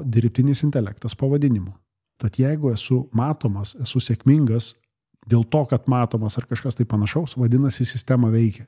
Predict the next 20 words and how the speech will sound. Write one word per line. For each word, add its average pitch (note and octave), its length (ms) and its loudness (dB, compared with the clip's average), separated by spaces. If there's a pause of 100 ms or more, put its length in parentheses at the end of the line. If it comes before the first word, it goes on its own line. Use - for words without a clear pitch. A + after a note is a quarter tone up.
Dirbtinio D3+ 640 2
intelekto B2 500 0
sistema C3+ 400 0
veikia. A2+ 320 0
Ir B2+ 160 4
tai C#3+ 160 2
nėra C#3+ 380 4
vien B2+ 180 2
tik C#3+ 160 -6
tai B2+ 160 -4
chat A2+ 220 -4
G A2+ 80 0
P A2 160 -2
T B2 140 2
reikalai. G2 360 -4 (760)
Tai F3 160 4
imkim A3+ 340 4
pavyzdį D#3 460 2
iš - 80 -6
praktikos. - 560 -6